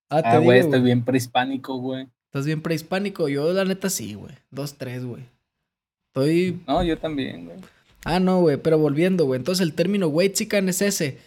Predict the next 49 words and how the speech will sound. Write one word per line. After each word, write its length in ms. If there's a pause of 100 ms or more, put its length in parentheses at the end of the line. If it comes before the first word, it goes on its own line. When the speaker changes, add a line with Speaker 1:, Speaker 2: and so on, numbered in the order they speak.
(220)
Speaker 1:
Y 120
yo 160
por, 300
no 160
sabía 300
que 80
no 80
lo 100
conocías, 560
güey. 120
De 60
hecho, 160
qué 100
bueno 260
que 80
ahorita 240
lo 60
explicamos 540
porque 280
hay 60
ge-, 300
ah, 160
debe 220
de 60
haber 140
más 160
gente 220
que 80
no 120
conozca 320
el 80
término, 400
güey. 200 (440)
Entonces, 340
por 120
eso 160
digo, 260
whitexicanizar 1200 (320)
algo 400
que 220
no 140
es 180
whitexican 640
o, 60
o 240
no 180
era 160
fresa, 420
güey. 220